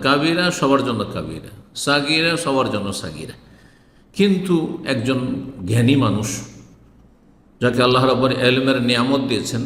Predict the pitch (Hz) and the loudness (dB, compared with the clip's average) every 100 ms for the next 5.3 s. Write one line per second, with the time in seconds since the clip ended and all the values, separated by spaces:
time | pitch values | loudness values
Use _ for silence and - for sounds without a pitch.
0 | - - 160 160 156 151 147 143 143 147 | -4 -4 -2 -2 -2 -2 -4 -2 -2 -4
1 | - 101 101 104 131 131 123 110 120 120 | -6 -6 -4 -2 0 0 0 0 0 0
2 | 120 120 127 127 120 135 147 - 131 139 | 0 0 0 -2 0 0 -2 -4 -6 -6
3 | 135 - 160 135 170 - 117 117 143 139 | -6 -4 -2 0 -2 -2 -2 -2 -2 -2
4 | 165 - 131 135 123 113 113 107 87 90 | -2 -2 -2 -2 -2 -4 -6 -6 -4 -4
5 | 82 - 80 | -6 -8 -8